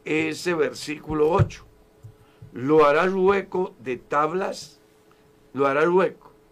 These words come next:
de tablas, de la manera que te fue mostrado en el monte, así lo harás. Quiero detenerme ahí porque me parece que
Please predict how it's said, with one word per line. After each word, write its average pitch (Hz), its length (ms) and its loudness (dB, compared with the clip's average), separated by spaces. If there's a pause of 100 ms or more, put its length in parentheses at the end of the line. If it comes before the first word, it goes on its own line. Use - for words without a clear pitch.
(160)
de 110 120 -14
tablas, 143 420 -4 (920)
de 143 340 -2
la 139 300 -2
manera 156 920 -2 (920)
que 143 160 -6
te 117 180 -6
fue 110 200 -8
mostrado 127 720 -6
en 113 180 -8
el 98 140 -10
monte, 107 500 -12 (460)
así 101 500 -12 (460)
lo 90 220 -10
harás. 107 480 -8 (1900)
Quiero 190 280 8
detenerme 143 640 0
ahí 151 200 -4
porque 131 720 -6 (220)
me 147 400 0
parece 139 540 -2
que 135 380 -6